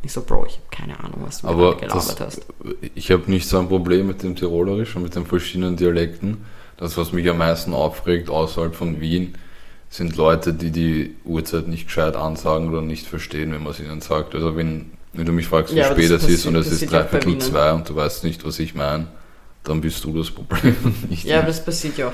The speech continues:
Speaker 1: bei Wienern, das ist kein
Speaker 2: Ah, nein, also in
Speaker 1: Linksruder.
Speaker 2: Wien ist mir das noch nie passiert.
Speaker 1: Oh ja, Bro. Oh ja.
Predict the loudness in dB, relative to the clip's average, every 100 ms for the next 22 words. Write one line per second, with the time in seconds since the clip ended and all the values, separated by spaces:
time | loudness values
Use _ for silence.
0 | -6 -6 -4 -4 -4 -4 -4 -6 -6 -4
1 | -2 2 4 4 4 4 6 6 8 8
2 | 8 6 8 6 6 4 2 0 -2 -2
3 | -4 -6 -8 -8 -8 -8 -8 -10 2 6